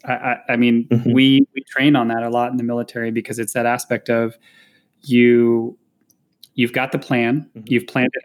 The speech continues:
Speaker 1: out, and then we do a lot of that the minute you take your first step, like, somebody throws in something at you that you didn't expect, and you've gotta pivot, and you've gotta react, and you've gotta respond. You've ultimately gotta improvise
Speaker 2: Yeah.
Speaker 1: constantly.
Speaker 2: You have to be MacGyver.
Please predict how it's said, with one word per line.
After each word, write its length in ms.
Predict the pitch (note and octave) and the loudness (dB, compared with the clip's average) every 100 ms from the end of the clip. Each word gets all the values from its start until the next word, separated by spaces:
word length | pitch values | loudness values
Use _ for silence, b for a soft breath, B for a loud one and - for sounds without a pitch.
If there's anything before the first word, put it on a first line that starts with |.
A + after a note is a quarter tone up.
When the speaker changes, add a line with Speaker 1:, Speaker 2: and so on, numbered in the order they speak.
| A2+ | -6
Speaker 1:
out, 240 | A#2+ - _ _ | -6 -8 _ _
and 180 | C3 A#2+ | -4 0
then 180 | B2 B2 | 2 4
we 120 | B2+ | 2
do 240 | B2 C#3 D3 | 4 4 4
a 20 | |
lot 220 | B2 B2 | 2 0
of 80 | A#2 | 0
that 160 | B2 - | -2 -2
the 60 | |
minute 280 | A#2 B2+ C3 | 0 0 0
you 120 | B2+ | -2
take 220 | - A#2+ | -4 -4
your 80 | A#2+ | -6
first 220 | C#3 A2+ | -6 -6
step, 280 | - C3+ A#2+ | -2 -2 -2
like, 160 | B2+ - | -4 -2
somebody 260 | C3+ B2 | 0 0
throws 300 | A2+ B2+ A2+ | 0 0 0
in 360 | A2+ A2+ A2+ A#2+ _ | 0 0 -2 -6 _
something 420 | - A#2+ - A#2 | -6 -4 -2 0
at 160 | A#2 A#2 | -2 -2
you 180 | A#2 A2 | -2 0
that 100 | A2+ | -2
you 100 | A2 | 0
didn't 220 | A#2 A2 | 0 0
expect, 420 | - _ A#2+ - | -4 _ -6 2
and 140 | B2 B2 | 6 6
you've 140 | B2 | 4
gotta 240 | C3 B2+ | 0 -2
pivot, 440 | - - B2 A2 A2 | -4 -4 -2 -2 -2
and 140 | A#2 | -4
you've 100 | A2+ | -2
gotta 220 | B2+ A2+ | -4 -4
react, 400 | A2+ A#2 A#2 A#2 | -2 0 -2 -4
and 100 | A#2 | -6
you've 120 | A2+ G#2+ | -4 -2
gotta 160 | A2+ | -4
respond. 560 | A#2 - B2 A#2 A2+ - | -6 -4 -2 -2 -2 2
You've 200 | C#3 B2 | 4 4
ultimately 360 | C3 C3 B2 A#2 | 2 0 0 0
gotta 160 | A2+ | 0
improvise 460 | A#2 A#2 A2+ A2+ A#2 | 0 0 -2 -2 -4
Speaker 2:
Yeah. 120 | C#3 D3+ | -2 0
Speaker 1:
constantly. 440 | A#2+ - - C3+ | -2 -6 -2 0
Speaker 2:
You 40 | C#3+ | 0
have 100 | C#3 | 0
to 80 | C3 | 2
be 120 | C3+ | 4
MacGyver. 640 | C3+ B2+ C#3+ D3+ G2+ | 4 4 2 2 -2